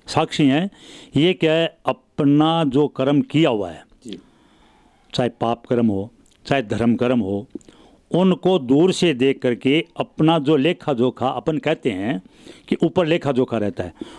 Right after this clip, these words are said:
Speaker 1: वो श्रवण और श्रवणी जो होते हैं ना, वो दरवाजे के ऊपर खड़े रहते हैं। तो उनको पूजते हैं।
Speaker 2: जी।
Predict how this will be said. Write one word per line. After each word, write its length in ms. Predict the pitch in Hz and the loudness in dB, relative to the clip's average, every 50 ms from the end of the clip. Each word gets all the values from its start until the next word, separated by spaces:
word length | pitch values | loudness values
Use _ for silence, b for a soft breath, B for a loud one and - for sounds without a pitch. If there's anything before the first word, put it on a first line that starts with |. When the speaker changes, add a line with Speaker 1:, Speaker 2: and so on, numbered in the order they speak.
| B B 139 | B B 0
Speaker 1:
वो 120 | 165 156 | 0 0
श्रवण 460 | - - - 110 110 117 139 175 185 | 0 -2 -4 -2 0 2 2 2 2
और 200 | 165 143 151 147 | 2 0 0 -2
श्रवणी 400 | - - - 110 107 117 135 135 | -2 -2 -4 -2 0 2 2 2
जो 120 | 120 127 117 | 2 0 0
होते 220 | 104 - - 120 | 0 -2 -2 0
हैं 80 | 113 113 | 2 2
ना, 160 | 139 170 175 - B B B B B B B | 2 0 -2 -6 B B B B B B B
वो 120 | 139 170 160 | 0 0 2
दरवाजे 460 | 110 123 120 123 131 131 123 131 120 | 0 0 0 0 0 0 0 0 0
के 100 | - 117 | 0 -2
ऊपर 220 | 110 - - 107 | -2 -2 -4 -6
खड़े 220 | - - 90 87 85 | -6 -8 -12 -10 -8
रहते 240 | 87 87 - - | -10 -10 -10 -10
हैं। 180 | 87 82 - - _ _ _ _ _ _ - - B B B B B B B B | -12 -12 -14 -20 _ _ _ _ _ _ -20 -20 B B B B B B B B
तो 60 | - 151 | -2 -2
उनको 720 | - - 165 175 190 190 180 135 - - 156 160 165 160 | -2 0 2 2 4 2 2 0 0 2 2 4 2 0
पूजते 540 | 160 - - 127 135 139 - - - 139 120 | 0 0 0 2 2 2 0 -2 -4 -2 -2
हैं। 240 | 92 85 85 - - _ - | -2 -4 -10 -14 -18 _ -20
Speaker 2:
जी। 120 | - B | -20 B